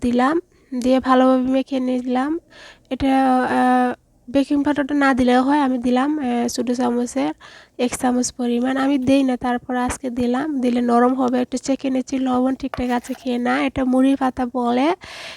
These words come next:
এটা যারা হিন্দু আপুরা, উম, তারা হয়তো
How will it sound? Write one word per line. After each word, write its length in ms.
এটা 480
যারা 240
হিন্দু 340
আপুরা, 360
উম, 180
তারা 260
হয়তো 300